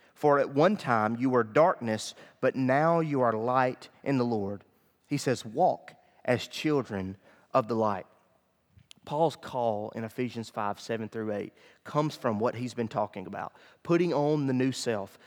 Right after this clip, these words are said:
putting away the old, putting on the new. His call in Ephesians five and seven and eight is a perfect point of application. He's not saying to totally remove yourself from the unbelieving world.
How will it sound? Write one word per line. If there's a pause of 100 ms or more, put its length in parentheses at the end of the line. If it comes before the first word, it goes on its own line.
(140)
putting
away
the
old,
putting
on
the
new. (260)
His
call
in
Ephesians
five
and
seven
and
eight (180)
is
a
perfect
point
of
application. (280)
He's
not
saying
to
totally
remove
yourself
from
the
unbelieving
world.